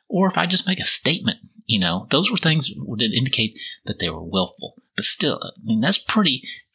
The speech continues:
pretty strict, meaning that if I make one mistake one year and I make the same mistake again,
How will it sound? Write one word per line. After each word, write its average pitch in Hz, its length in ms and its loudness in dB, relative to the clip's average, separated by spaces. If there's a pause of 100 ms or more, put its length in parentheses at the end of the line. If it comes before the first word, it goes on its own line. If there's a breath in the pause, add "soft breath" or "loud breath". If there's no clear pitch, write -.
(120)
pretty 254 320 2
strict, - 840 2
meaning 113 360 4
that 95 140 2
if - 120 -2
I 104 80 4
make 143 220 -2
one 156 220 2
mistake 151 360 0
one 120 200 0
year 123 120 -4
and 120 80 -2
I 104 40 0
make 92 180 0
the 107 80 -4
same 127 280 2
mistake 101 340 0
again, 87 520 -2